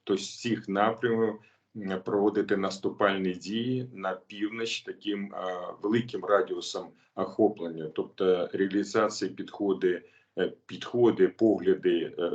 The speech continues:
охоплення залишаються, а реалізація,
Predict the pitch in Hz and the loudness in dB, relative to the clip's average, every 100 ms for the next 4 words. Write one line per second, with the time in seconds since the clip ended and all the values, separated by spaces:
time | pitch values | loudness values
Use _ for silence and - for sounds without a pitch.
0 | 90 101 - 113 110 - 92 90 87 92 | 0 -2 0 0 0 -2 -6 -4 -4 -2
1 | 90 - 117 131 127 - 92 - - - | -2 -2 0 0 -2 -4 -6 -8 -20 -20
2 | _ - 92 92 90 92 90 95 101 117 | _ -4 0 2 2 2 2 2 2 0
3 | 113 - 104 98 | 0 -2 0 0